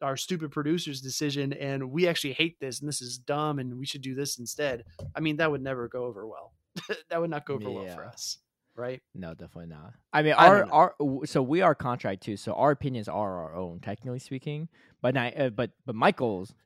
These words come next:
Speaker 2: he's not contracted. He is a Niantic employee, right? So, like, there's even more on the line, like you said.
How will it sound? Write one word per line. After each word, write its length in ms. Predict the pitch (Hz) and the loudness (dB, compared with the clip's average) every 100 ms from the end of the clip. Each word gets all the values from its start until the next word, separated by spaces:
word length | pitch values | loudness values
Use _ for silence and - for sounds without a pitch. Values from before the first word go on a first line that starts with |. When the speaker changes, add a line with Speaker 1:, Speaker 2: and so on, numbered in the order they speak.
| _ - | _ -4
Speaker 2:
he's 100 | 165 | 0
not 160 | 127 | 2
contracted. 380 | 131 135 107 90 | 2 0 -4 -6
He 180 | 135 127 | -6 -6
is 140 | 101 | -8
a 160 | 98 85 | -12 -12
Niantic 340 | 95 98 104 | -12 -12 -14
employee, 520 | 95 90 92 87 65 58 | -16 -14 -12 -12 -14 -12
right? 200 | 80 82 | -14 -14
So, 140 | 98 | -12
like, 160 | 87 87 | -12 -8
there's 160 | 101 | -8
even 160 | 110 80 | -8 -8
more 400 | 92 87 78 117 - | -6 -6 -6 -12 -14
on 140 | 92 | -14
the 80 | 80 | -12
line, 180 | 76 76 | -12 -12
like 180 | 76 | -16
you 60 | 78 | -16
said. 260 | - 62 | -14 -14